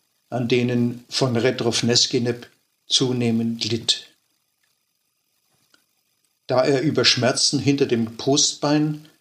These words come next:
klagte, wurden über Elektrokardiogramme mehrere Wochen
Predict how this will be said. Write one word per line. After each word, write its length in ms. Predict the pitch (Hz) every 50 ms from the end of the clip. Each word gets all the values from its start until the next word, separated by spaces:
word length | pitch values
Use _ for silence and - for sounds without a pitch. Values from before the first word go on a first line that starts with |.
| _ _ -
klagte, 580 | - 139 131 131 151 147 - - - 151 143 143 - - - - - _
wurden 240 | - 131 143 139 156
über 400 | 147 151 147 - 143 139 - - 147
Elektrokardiogramme 1600 | 139 127 127 147 147 - - - - 156 147 - - 147 135 131 123 - 139 127 110 - 117 117 123 123 131 143 143 143 139 - - - _ _ _ _ _ _ _ _ _ _ _
mehrere 580 | - 120 131 139 143 147 139 139 139 135 117
Wochen 460 | 110 117 120 - - 139 120 113 -